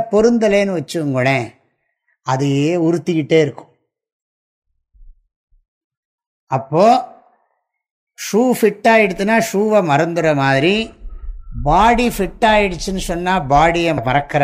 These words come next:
மாதிரி, புரிஞ்சுக்கணும். இந்த புஸ்தகம், இந்த தத்துவங்கள் எல்லாம் படிச்சோமானா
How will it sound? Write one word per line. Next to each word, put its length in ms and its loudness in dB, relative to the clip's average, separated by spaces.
மாதிரி, 460 0
புரிஞ்சுக்கணும். 580 -6
இந்த 300 -4
புஸ்தகம், 420 -2
இந்த 160 -6
தத்துவங்கள் 520 -2
எல்லாம் 280 0
படிச்சோமானா 760 -2